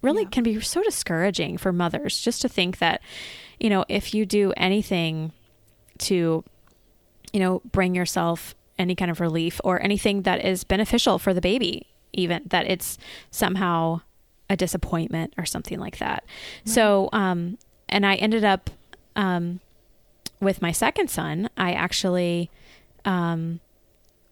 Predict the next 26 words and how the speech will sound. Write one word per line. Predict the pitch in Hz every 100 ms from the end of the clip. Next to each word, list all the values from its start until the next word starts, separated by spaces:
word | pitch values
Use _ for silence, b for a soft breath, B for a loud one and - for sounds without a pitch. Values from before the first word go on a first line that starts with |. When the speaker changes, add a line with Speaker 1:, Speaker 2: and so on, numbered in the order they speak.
| -
Speaker 1:
my | - 190
water | 170 208
broke, | 226 156 156 - - - _ -
and | 185
then | 180 180 170 -
I | 170
was, | 175 175 - - _ -
my | - 196
water | 175 180
was | 190 175
broken | 180 175 185
for, | 180
like, | 165 165
twenty-four | - 180 - 180
hours. | - 196 185 170 185 - B B B B B
And | 190
so | 175 190
they | 180 180
went | 175 170
ahead | 175 175
and | 165
had | 165 165
to |
put | 170 185
me | 185 175 170
on, | 175 165 170 160 165